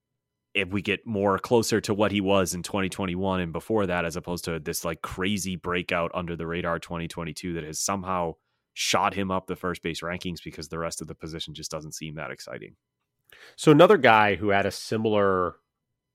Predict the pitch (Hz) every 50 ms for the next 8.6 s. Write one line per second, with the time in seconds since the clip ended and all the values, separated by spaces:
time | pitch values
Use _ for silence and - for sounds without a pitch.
0 | _ _ _ - 120 123 147 139 143 - - 120 107 101 92 78 - 95 90 95
1 | 95 - 95 87 87 - 98 95 90 85 - - - 95 90 90 87 90 87 87
2 | 85 - _ - _ _ _ _ _ _ - 107 98 104 107 104 98 90 80 90
3 | - 113 101 - - - - - - 107 98 98 92 - - - 98 95 90 90
4 | 87 90 90 98 104 101 95 - - 107 101 98 92 - - 92 85 90 90 87
5 | - - 104 95 90 - - 95 85 - - 104 95 92 85 - 95 90 90 90
6 | 92 85 87 - - - 92 87 85 85 82 82 - - - 107 98 92 90 87
7 | 82 80 - _ - - - - _ - - _ - - - - - 151 143 -
8 | - 139 107 90 85 85 90 90 - 135 135 127